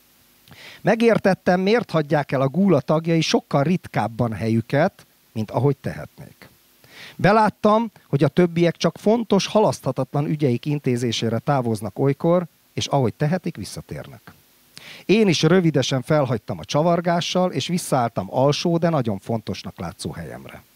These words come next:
Ezután következett a legkellemetlenebb meglepetés. Egy reggel arra ébredtem, hogy többé már nem é-, nem a talajon állok, hanem valaki másnak a vállán. Ez a fordulat az események logikája szerint várható volt, én azonban előzőleg mégse gondoltam rá soha.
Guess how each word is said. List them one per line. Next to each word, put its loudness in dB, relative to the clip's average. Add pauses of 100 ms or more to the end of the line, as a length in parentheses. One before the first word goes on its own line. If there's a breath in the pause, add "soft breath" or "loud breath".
(580 loud breath)
Ezután 4
következett 0
a 4
legkellemetlenebb -2
meglepetés. -6 (240 loud breath)
Egy -2
reggel 2
arra 2
ébredtem, 0
hogy 0
többé 0
már 0
nem -2
é-, -6
nem 0
a -2
talajon 2
állok, 0 (160)
hanem -2
valaki 0
másnak -4
a -2
vállán. -8 (460 loud breath)
Ez 2
a 4
fordulat 4
az -4
események 0
logikája 0
szerint -2
várható 0
volt, 0
én -2
azonban 0
előzőleg 0
mégse -4
gondoltam -4
rá -6
soha. -10